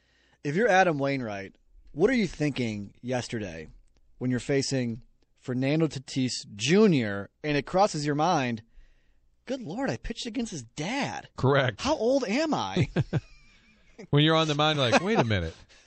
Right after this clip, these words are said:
Speaker 2: Am I facing guys
Speaker 1: <laughs> Facing their
Speaker 2: kids
Speaker 1: kids
Speaker 2: now?"
Speaker 1: now?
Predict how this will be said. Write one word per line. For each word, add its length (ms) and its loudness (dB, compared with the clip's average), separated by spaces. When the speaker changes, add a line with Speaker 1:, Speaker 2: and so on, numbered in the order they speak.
Speaker 2:
Am 120 4
I 160 2
facing 480 2
guys 400 4
Speaker 1:
<laughs> 360 -20
Facing 300 -4
their 180 6
Speaker 2:
kids 120 -4
Speaker 1:
kids 260 2
Speaker 2:
now?" 60 0
Speaker 1:
now? 400 2